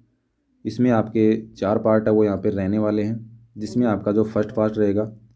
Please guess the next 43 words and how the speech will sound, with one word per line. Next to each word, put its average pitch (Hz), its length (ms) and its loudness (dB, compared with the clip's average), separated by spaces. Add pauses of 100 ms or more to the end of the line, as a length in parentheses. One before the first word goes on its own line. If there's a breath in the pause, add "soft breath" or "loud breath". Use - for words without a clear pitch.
(140)
वो 104 120 0
आपका 101 260 -2
रीजनिंग 98 360 0
का 110 60 2
रहने 107 240 2
वाला 107 200 0
है, 107 160 -6 (520)
जिसमें 104 320 -2
पच्चीस 110 280 -4
क्वेश्चन 110 240 -2
और 107 100 0
पच्चीस 104 300 -6
ही 104 60 -2
मार्क्स 95 200 -4
के 107 80 -6
क्वेश्चन 107 300 -2
रहेंगे। 107 320 -2 (720)
सेकंड 113 260 0
पार्ट 110 180 4
रहेगा 110 260 4
वो 107 100 2
आपका 98 280 -2
जीके 95 300 -6
का 104 100 0
रहेगा, 107 360 2 (280)
जिसमें 104 320 -4
आपके 104 240 -2
पचास 95 380 -4
क्वेश्चन - 220 -6
और 107 120 -2
पचास 95 300 -4
ही 107 60 -4
मार्क्स 92 220 -2
के 107 60 -4
क्वेश्चन 107 320 -2
रहेंगे। 107 280 0 (880)
थर्ड 101 180 -2
पार्ट 107 200 2
रहेगा 110 280 4
आपका 107 220 -2
इंग्लिश 98 340 -4
का 110 100 -4
रहेगा, 107 380 0